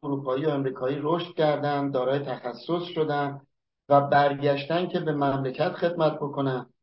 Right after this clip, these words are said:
ولی متاسفانه چون اون ارزش‌هایی رو که حکومت براشون قائل بوده نتونستن با اون ارزش‌ها کار بکنن، متاسفانه گرفتار زندان و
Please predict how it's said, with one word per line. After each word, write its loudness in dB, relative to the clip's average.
ولی 6
متاسفانه 2
چون 2
اون 0
ارزش‌هایی 0
رو 0
که -2
حکومت 0
براشون 4
قائل 0
بوده -6
نتونستن 2
با 2
اون 0
ارزش‌ها -4
کار 6
بکنن، -2
متاسفانه 2
گرفتار 2
زندان 2
و 6